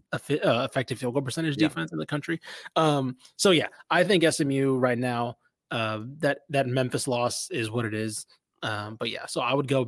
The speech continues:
Speaker 1: I would go, I feel more comfortable right now with S M U. That being said, KenPom has North Texas favored by one.
Speaker 2: There's a lot of factors here.
Speaker 1: Yeah.
Speaker 2: First of all, this is, S M U is second in effective field goal percentage defense.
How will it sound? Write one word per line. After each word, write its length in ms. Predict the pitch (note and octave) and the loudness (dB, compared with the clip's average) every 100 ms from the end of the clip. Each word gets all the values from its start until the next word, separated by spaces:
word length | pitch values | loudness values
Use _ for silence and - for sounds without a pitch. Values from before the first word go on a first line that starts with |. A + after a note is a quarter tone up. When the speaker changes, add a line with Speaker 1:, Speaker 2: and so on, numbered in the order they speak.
| G3+ F3 | -2 2
Speaker 1:
I 80 | |
would 140 | D#3 D3+ | 2 4
go, 80 | F3+ | 2
I 100 | E3+ | 2
feel 260 | - G3 F#3 | 4 6 6
more 160 | E3+ | 6
comfortable 340 | - D3+ C#3 C#3 | 4 0 2 2
right 160 | C3 | 2
now 120 | B2+ | 2
with 100 | A#2+ | 0
S 140 | A#2 - | 0 -2
M 80 | A2+ | -2
U. 180 | A2+ - - - | -4 -6 -18 0
That 160 | E3+ | 2
being 220 | D#3+ D#3 C3 | 4 2 2
said, 500 | - E3+ C3+ A#2+ - _ _ _ _ _ _ _ - | 4 4 4 -2 -8 _ _ _ _ _ _ _ 0
KenPom 400 | D3 C#3+ D#3+ D3+ | 0 4 2 4
has 220 | D#3+ D3+ | 4 4
North 160 | E3+ E3+ | 0 0
Texas 320 | F#3 F#3+ F#3 | -2 -4 -6
favored 260 | G3 G3 F#3+ | -2 -2 0
by 80 | F#3+ | -2
one. 280 | G3 B2+ _ _ _ _ _ _ _ _ _ _ _ _ _ _ _ | -2 -8 _ _ _ _ _ _ _ _ _ _ _ _ _ _ _
Speaker 2:
There's 280 | D3 D3+ B2 | 6 6 6
a 40 | |
lot 220 | A#2 A#2+ A#2 | 4 4 4
of 80 | |
factors 460 | - G#2+ G#2 - - | 2 -2 -2 -10 -16
here. 220 | - A#2 - _ _ _ | -14 -16 -18 _ _ _
Speaker 1:
Yeah. 40 | - | 4
Speaker 2:
First 180 | D3 - | 4 6
of 40 | |
all, 160 | A#2+ A2+ | 4 4
this 200 | B2 C#3+ | 2 4
is, 240 | B2 A2+ - - - | 2 2 -10 -6 2
S 240 | C#3 - | 2 4
M 80 | D3+ | 4
U 160 | C#3 | 6
is 100 | A#2+ | 4
second 500 | - C3+ B2 C3 B2 - | 2 0 0 0 -4 -4
in 200 | B2 A2+ | -4 -4
effective 320 | A2 A#2+ - | -4 -6 -4
field 160 | - A2+ | -2 -2
goal 80 | A2 | -2
percentage 300 | - A2+ G#2+ | -6 -8 -6
defense. 440 | A2 A2+ G#2+ G2 | -8 -6 -8 -8